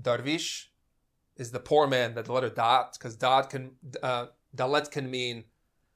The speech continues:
poor person. Someone who stands at the door of initiation. So going back t-, again to the image of the bridal suite,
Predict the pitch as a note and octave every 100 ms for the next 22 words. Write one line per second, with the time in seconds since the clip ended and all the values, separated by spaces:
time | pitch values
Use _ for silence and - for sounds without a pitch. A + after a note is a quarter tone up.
0 | _ - G3 F#3+ B2 - - - _ _
1 | _ _ _ _ _ _ _ _ _ _
2 | - D#3 D3 C3+ - C#3+ D3 C#3 C3 B2
3 | B2+ B2+ A#2+ A#2 - A#2+ A#2+ A#2+ A#2 A2+
4 | A#2+ C3 C3 C3+ C3 - - C3+ C3 B2
5 | A#2+ A#2 - _ _ _ _ _ - C3
6 | A#2+ A2+ A#2+ A#2+ A#2 - D3 -